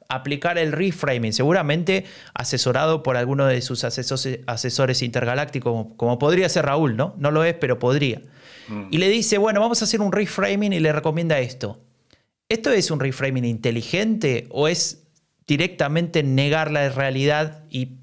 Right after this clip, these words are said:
Speaker 1: y mirar para otro lado?
Speaker 2: Bueno, eso es obviamente negar la realidad,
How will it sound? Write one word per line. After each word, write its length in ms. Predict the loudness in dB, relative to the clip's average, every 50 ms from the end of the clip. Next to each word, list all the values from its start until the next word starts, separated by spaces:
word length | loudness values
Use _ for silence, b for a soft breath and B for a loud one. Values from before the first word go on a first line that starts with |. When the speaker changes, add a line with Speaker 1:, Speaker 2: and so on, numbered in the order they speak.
| -20 -12
Speaker 1:
y 120 | -6 -2 0
mirar 300 | 2 2 2 2 0 -2
para 160 | -2 -2 -2
otro 180 | -2 -2 -2 -2
lado? 280 | -2 -4 -6 -8 -14 _ _ _ _ _ _ _
Speaker 2:
Bueno, 300 | -6 -6 -6 -6 -6 -10
eso 140 | -6 -6 -6
es 100 | -4 -2
obviamente 440 | -2 -2 -2 -2 -2 -2 -2 -2 -2
negar 220 | 0 0 0 2
la 120 | 2 2
realidad, 540 | 2 2 0 2 2 4 4 4 4 2 -2